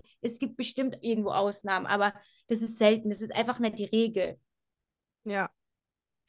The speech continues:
Speaker 1: Und dann, was mir auch schon aufgefallen ist, wenn ich Leute sehe, die mit ihren Katzen Gassi gehen, das sind meistens, also nicht alle, ich habe auch schon solche gesehen mit Rassekatzen, aber meistens sind solche normalen Hauskatzen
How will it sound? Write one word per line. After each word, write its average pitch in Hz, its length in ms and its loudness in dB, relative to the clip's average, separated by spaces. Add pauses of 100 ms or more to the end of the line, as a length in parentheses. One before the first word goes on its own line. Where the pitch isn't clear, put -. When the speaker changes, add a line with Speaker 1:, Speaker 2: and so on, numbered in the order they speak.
(180)
Speaker 1:
Und 254 120 2
dann, 285 160 6
was 302 240 2
mir 269 160 0
auch 247 140 4
schon - 180 -2
aufgefallen 277 720 0
ist, 339 320 -2
wenn 277 260 2
ich - 240 -4
Leute 226 320 4
sehe, 208 320 -4
die 202 120 -6
mit 208 180 -6
ihren 196 180 -2
Katzen 208 480 -8
Gassi 233 360 0
gehen, - 340 -8 (880)
das 233 180 -4
sind 262 140 2
meistens, 247 580 0 (480)
also 233 220 2
nicht 220 220 -2
alle, 240 260 4
ich - 120 -4
habe 233 140 2
auch 208 80 -2
schon 214 320 -6
solche 220 380 0
gesehen 269 360 0
mit - 180 -4
Rassekatzen, 254 680 -2
aber 220 180 4
meistens 277 520 0
sind 247 180 -2
solche 233 380 2
normalen 220 540 4
Hauskatzen 220 800 -4